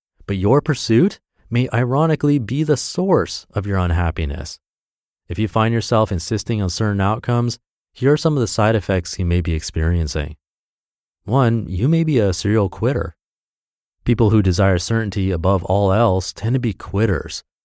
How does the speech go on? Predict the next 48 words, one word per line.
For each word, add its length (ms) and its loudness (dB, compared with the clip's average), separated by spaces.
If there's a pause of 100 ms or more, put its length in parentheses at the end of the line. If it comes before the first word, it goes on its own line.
(200)
They 80 2
have 100 4
a 120 4
string 320 0
of 160 -2
unfinished 500 -2
projects 640 -2
and 100 -4
a 60 -6
trail 380 2
of 80 -6
disappointment 720 0
to 100 -8
match. 460 0 (640)
If 100 -8
you 80 4
are 60 4
pursuing 560 0
any 260 0
big 260 -2
goals, 560 0 (160)
here's 240 -2
what's 260 0
almost 420 -2
certain. 380 -2 (340)
It 60 -6
will 100 0
usually 300 0
take 220 0
twice 320 0
as 100 -4
long 360 0
and 100 0
twice 280 -2
the 180 -2
effort 320 0
you 160 0
thought 360 0
it 40 -2
would 120 -2
take 220 0
to 100 -4
achieve. 480 -4 (500)
And 80 -4
even 220 4
with 140 2
heroic 500 2
efforts, 480 0